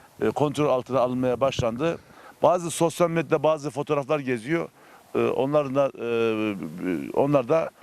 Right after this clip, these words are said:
çok gerçekçi değil. Onu da buradan belirtelim. Heyet olarak burada kalmaya devam edeceğiz. Yangınlar kontro-, kontrol altına alıncaya kadar,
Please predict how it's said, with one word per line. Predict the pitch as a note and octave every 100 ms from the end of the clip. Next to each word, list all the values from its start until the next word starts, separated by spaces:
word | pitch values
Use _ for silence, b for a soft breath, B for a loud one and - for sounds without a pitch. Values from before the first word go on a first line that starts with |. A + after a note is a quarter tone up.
| B
çok | - B2
gerçekçi | C#3+ C3+ C3 - A#2+
değil. | C#3 C#3+
Onu | C3+ C3
da | A#2+
buradan | A#2+ D3 - - b b -
belirtelim. | C#3+ C3 C3 D3 - - b b
Heyet | - E3+ -
olarak | C#3 D#3 D3+
burada | C#3+
kalmaya | - C#3 C#3+ C#3+
devam | D3+ D3+ B2+
edeceğiz. | G2 C#3 D3+ -
Yangınlar | B2+ B2+ C3 B2+
kontro-, | B2 A#2+ - C3+
kontrol | - C3 B2+ C3
altına | A#2 A#2+ C3 C3
alıncaya | C3 C3 C3+ B2
kadar, | A#2 B2